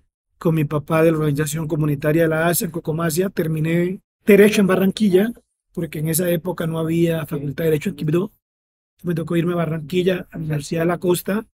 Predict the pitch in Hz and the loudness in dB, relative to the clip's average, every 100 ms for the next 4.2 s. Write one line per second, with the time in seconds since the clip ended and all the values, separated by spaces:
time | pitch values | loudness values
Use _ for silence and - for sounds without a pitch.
0 | _ _ _ _ - 220 233 247 233 - | _ _ _ _ 2 6 6 6 2 0
1 | 185 175 165 165 165 170 170 170 175 180 | 2 4 6 6 4 4 4 2 2 0
2 | 175 165 - _ _ _ _ _ - 165 | -4 -6 -14 _ _ _ _ _ -8 -4
3 | 156 156 151 151 - 156 151 156 165 170 | -2 0 -2 -4 -4 -2 2 4 6 4
4 | 175 208 | 2 -2